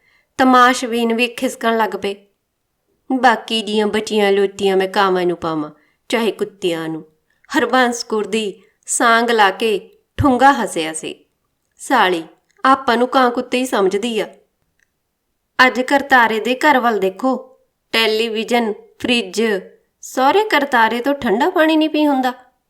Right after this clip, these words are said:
ਮਾੜੀ ਤੀਮੀ ਵੀ ਬੰਦੇ ਨੂੰ ਮਾਰ ਲੈਂਦੀ ਆ। ਕੀ ਗੰਦ ਪਾਇਆ ਇਹਨੇ?"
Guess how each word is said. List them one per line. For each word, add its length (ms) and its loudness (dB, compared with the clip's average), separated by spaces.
ਮਾੜੀ 420 4
ਤੀਮੀ 360 -2
ਵੀ 120 -4
ਬੰਦੇ 340 0
ਨੂੰ 160 0
ਮਾਰ 260 2
ਲੈਂਦੀ 440 -4
ਆ। 100 -4
ਕੀ 280 -2
ਗੰਦ 280 0
ਪਾਇਆ 360 -2
ਇਹਨੇ?" 360 -4